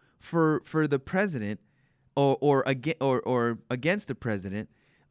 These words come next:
only because of what I want from him. You know, like,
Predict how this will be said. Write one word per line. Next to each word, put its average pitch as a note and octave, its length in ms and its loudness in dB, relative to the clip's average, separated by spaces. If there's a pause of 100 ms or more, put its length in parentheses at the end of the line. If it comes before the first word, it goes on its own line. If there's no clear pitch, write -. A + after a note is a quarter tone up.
only F#3+ 260 2
because D#3+ 420 -2
of B2 140 -6
what C3+ 140 0
I B2 100 0
want B2 400 -2
from B2+ 320 -4
him. A#2 500 -6 (360)
You C#3+ 120 -2
know, C3+ 120 2
like, B2 260 0